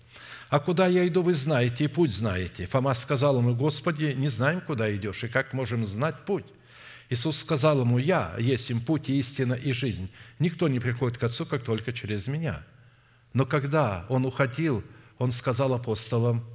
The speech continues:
«Как послал Меня Отец, так и Я посылаю вас. Кому простите грехи, тому простятся, на ком оставите, на том останутся». Таким образом, они стали путём к Богу.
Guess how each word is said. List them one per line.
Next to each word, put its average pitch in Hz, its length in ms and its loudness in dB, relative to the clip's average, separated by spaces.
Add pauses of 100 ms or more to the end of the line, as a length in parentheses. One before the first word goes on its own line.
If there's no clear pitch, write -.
(680)
«Как 139 220 2
послал 139 360 2
Меня 127 240 2
Отец, 127 360 0
так - 440 -2
и 117 60 2
Я 95 180 0
посылаю 101 600 -2
вас. - 480 -8 (1160)
Кому 123 220 4
простите 131 480 -2
грехи, 110 280 -2
тому 104 240 -2
простятся, 123 720 -2 (140)
на 117 100 2
ком 117 200 -4
оставите, 123 440 -2
на 113 120 -2
том 113 200 -2
останутся». 113 640 -6 (440)
Таким 147 320 2
образом, 143 540 2 (520)
они 147 340 2
стали 135 420 2
путём 127 560 -2
к 107 80 -2
Богу. 117 420 -4